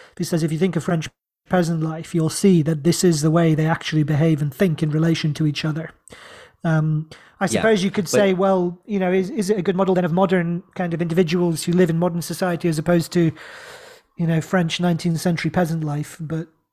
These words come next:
Speaker 2: But I, I, I said friendship because I think it's a, it's a good example where there, for example, having the right circle of friends and the right contacts, um, might make you, you know, more
Speaker 1: Able
Speaker 2: ambitious,
Speaker 1: to
Speaker 2: for
Speaker 1: set up a
Speaker 2: example,
Speaker 1: podcast.
Speaker 2: or, well, yeah, <laughs> my, that, those are the negative risks for sure. But, um,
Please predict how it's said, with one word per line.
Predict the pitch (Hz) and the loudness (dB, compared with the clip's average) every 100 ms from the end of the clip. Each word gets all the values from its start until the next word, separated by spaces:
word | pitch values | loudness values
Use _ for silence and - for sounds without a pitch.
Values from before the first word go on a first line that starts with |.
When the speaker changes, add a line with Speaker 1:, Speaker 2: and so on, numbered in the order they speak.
| _ _ - 117 | _ _ -20 -4
Speaker 2:
But | 135 139 | 0 2
I, | 139 | 0
I, | 127 143 | 0 0
I | 135 | 2
said | 143 - | -2 -2
friendship | 127 131 - 92 | -2 -2 -2 -6
because | 95 95 | -4 -4
I | 95 | -4
think | 101 95 | -4 -8
it's | - | -8
a, | 90 - | -10 -12
it's | - | -14
a | 87 | -8
good | 92 | -8
example | 80 95 98 107 85 | -6 -4 -2 -2 -6
where | 82 82 | -8 -8
there, | 82 95 95 | -4 -4 -4
for | 90 | -6
example, | 78 78 78 | -8 -10 -10
having | 76 104 104 | -8 -6 -4
the | 92 92 | -6 -4
right | 95 95 | -4 -6
circle | - 92 80 | -8 -10 -10
of | 71 | -14
friends | - 113 101 80 90 - | -8 -4 -4 -4 -8 -8
and | 76 | -14
the | 73 | -12
right | 73 - | -14 -10
contacts, | 104 123 135 73 73 - - - - _ | -6 -4 -4 -8 -10 -14 -20 -20 -20 _
um, | 85 85 82 85 | -6 -6 -4 -4
might | 90 90 | -4 -4
make | 92 90 90 - | -4 -4 -6 -8
you, | 92 87 85 80 | -4 -2 -2 -6
you | 98 | -6
know, | 85 | -6
more | 85 98 90 | -4 -4 -2
Speaker 1:
Able | 90 | -2
Speaker 2:
ambitious, | 160 202 - 208 | 0 0 0 -4
Speaker 1:
to | - | -4
Speaker 2:
for | 202 | -2
Speaker 1:
set | 233 | 0
up | |
a | 196 | 0
Speaker 2:
example, | 98 196 | 0 0
Speaker 1:
podcast. | 196 196 185 78 | 0 -2 -4 -4
Speaker 2:
or, | 73 - - _ - | -8 -16 -20 _ -6
well, | 123 127 80 104 | 0 0 -2 -2
yeah, | 113 87 85 | 0 0 -2
<laughs> | 95 | -2
my, | 98 | -2
that, | 95 104 110 120 101 107 95 104 | 0 0 0 -2 -2 -4 -4 0
those | 120 117 | 0 0
are | |
the | 98 | -2
negative | 98 101 95 80 | -2 -2 -4 -6
risks | 78 76 - | -8 -10 -14
for | - 85 | -14 -10
sure. | - 87 78 | -4 -4 -4
But, | 87 90 | -4 -2
um, | 90 87 | -4 -6